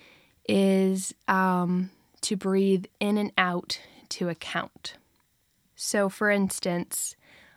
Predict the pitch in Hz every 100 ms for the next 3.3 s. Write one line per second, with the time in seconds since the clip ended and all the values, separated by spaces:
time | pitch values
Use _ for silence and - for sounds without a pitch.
0 | - 190 185 180 180 185 - - 208 202
1 | 202 196 190 - 190 190 180 190 180 -
2 | 247 220 214 - - - _ 226 214 196
3 | 190 185